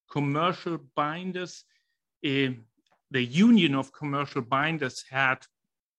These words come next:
I think, more than twelve hundred, uh,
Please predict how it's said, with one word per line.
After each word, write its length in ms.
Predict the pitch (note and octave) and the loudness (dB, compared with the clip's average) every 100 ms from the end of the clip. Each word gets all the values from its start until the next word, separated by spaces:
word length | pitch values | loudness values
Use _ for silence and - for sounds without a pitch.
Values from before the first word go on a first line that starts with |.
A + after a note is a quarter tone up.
| _ - | _ -2
I 160 | A#3+ | -2
think, 300 | G3+ - B2+ | -2 -8 -6
more 320 | C3 D3 D#3+ D#3+ | -4 -2 -2 -4
than 340 | C#3 D3 D3+ E3 _ - | -4 -2 -2 -10 _ -20
twelve 340 | - E3 F3 - | -6 -6 -6 -10
hundred, 440 | E3 D#3 D#3+ D3 _ _ _ _ _ _ - | -10 -8 -10 -12 _ _ _ _ _ _ -8
uh, 280 | C3 B2 A#2+ | -2 0 -2